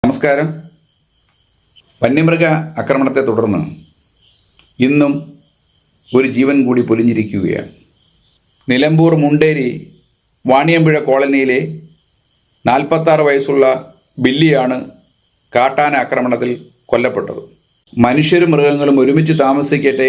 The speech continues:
എന്നുള്ള സർക്കാർ നിലപാടാണ് ദൈനംദിനം നിരവധി പേർ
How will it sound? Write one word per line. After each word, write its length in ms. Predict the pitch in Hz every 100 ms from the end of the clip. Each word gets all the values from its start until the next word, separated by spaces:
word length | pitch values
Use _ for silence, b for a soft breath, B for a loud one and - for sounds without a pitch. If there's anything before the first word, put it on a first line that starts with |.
| 131
എന്നുള്ള 540 | 123 120 117 - - _ _ _ _ _ _ -
സർക്കാർ 360 | 131 - 170 151
നിലപാടാണ് 580 | 131 131 139 135 127 123 156 160 - - _ _ _ - - _ _ _ _ - 127
ദൈനംദിനം 560 | 135 160 160 135 135 127
നിരവധി 340 | 127 143 143 135
പേർ 160 | 123